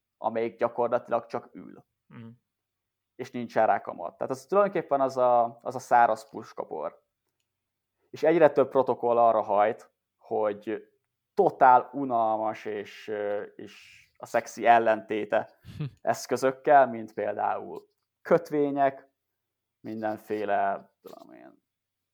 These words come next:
Speaker 1: lakáshitelek, meg ezeket hozza blokkláncra, és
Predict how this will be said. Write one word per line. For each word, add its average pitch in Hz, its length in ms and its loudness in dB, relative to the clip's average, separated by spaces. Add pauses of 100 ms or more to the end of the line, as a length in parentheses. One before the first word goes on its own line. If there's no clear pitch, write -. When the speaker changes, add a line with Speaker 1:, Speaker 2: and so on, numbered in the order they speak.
(720)
Speaker 1:
lakáshitelek, 123 1080 -2
meg 135 160 -4
ezeket 131 540 -2 (100)
hozza 123 360 -6
blokkláncra, 117 840 -6 (1300)
és - 180 -12